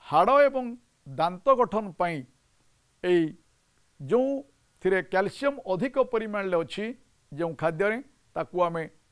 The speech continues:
ଅଧିକ ପରିମାଣରେ ଖାଇବା ଦରକାର ହୁଏ, ନହେଲେ ଶରୀରର ଗଠନ କ'ଣ କରିବ ନା ବାଧାପ୍ରାପ୍ତ ହେବ। ତା ଛଡ଼ା ଆମେ ଯେଉଁ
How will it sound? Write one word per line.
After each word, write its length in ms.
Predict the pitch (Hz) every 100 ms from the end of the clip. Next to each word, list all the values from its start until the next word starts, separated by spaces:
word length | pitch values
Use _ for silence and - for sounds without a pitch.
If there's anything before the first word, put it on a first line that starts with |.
| -
ଅଧିକ 300 | 151 214 226 220 -
ପରିମାଣରେ 480 | 185 180 175 170 156 - _ _ _ _
ଖାଇବା 240 | 156 156 147
ଦରକାର 320 | 156 - 180 196
ହୁଏ, 180 | 208 226 277 _ _ _ _ -
ନହେଲେ 420 | 165 170 185 170 - _ _ _ -
ଶରୀରର 440 | 180 185 185 175 160 - _ - -
ଗଠନ 340 | 143 - 240 262
କ'ଣ 140 | 240 214 196
କରିବ 240 | 190 170 160 - _ _ _
ନା 80 | 165 147
ବାଧାପ୍ରାପ୍ତ 540 | 147 165 175 185 - 196
ହେବ। 120 | 208 220 269 _ _ _ _ _ _ -
ତା 80 | 233 226
ଛଡ଼ା 240 | 254 208 226 - _ _ _ _ _
ଆମେ 260 | 185 190 196 170 - _ _ _ _ _ _ _ _ -
ଯେଉଁ 140 | 180